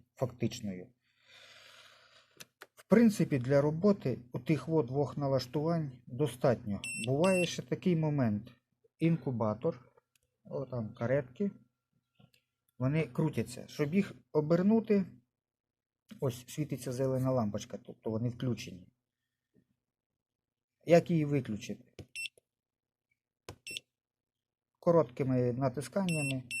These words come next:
ось виключилося. Все, лампочка згасла, каретки зараз не працюють.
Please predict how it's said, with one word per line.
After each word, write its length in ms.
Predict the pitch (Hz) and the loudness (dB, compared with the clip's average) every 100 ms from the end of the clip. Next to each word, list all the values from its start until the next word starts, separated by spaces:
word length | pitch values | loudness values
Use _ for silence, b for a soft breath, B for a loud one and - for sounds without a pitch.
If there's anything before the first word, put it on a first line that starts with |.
| - - | -8 -6
ось 220 | 160 - | -6 -4
виключилося. 600 | 135 117 104 - 107 - | -4 -4 -6 -8 -10 -10
Все, 260 | 107 135 110 - | -8 -4 -4 -4
лампочка 520 | - 135 131 123 - | -4 -4 -4 -10 -8
згасла, 500 | 131 139 170 - 143 | -6 0 0 0 -6
каретки 460 | 127 127 139 123 123 | 0 2 2 0 -4
зараз 340 | 117 123 113 | -2 -2 -2
не 80 | 123 | -4
працюють. 640 | - 113 - 117 101 - | -4 -6 -4 -4 -2 -6